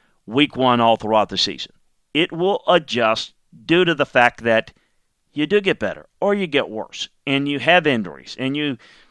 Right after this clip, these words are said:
you have maturity levels that grow and,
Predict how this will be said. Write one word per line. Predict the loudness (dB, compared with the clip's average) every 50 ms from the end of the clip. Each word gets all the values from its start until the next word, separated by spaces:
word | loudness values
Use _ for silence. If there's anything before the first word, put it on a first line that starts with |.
| _ _ _ _ _ _ _
you | -6 -4 -2
have | 4 6 6 6 6
maturity | 4 -2 -2 -2 -2 0 2 2 0 0 -2 -2
levels | 0 0 0 0 0 -4 -10 -10 -8 -6
that | -6 -6 -6 -8 -10
grow | -6 -4 -2 -2 -2 -2 -4
and, | -4 -4 -6 -6 -8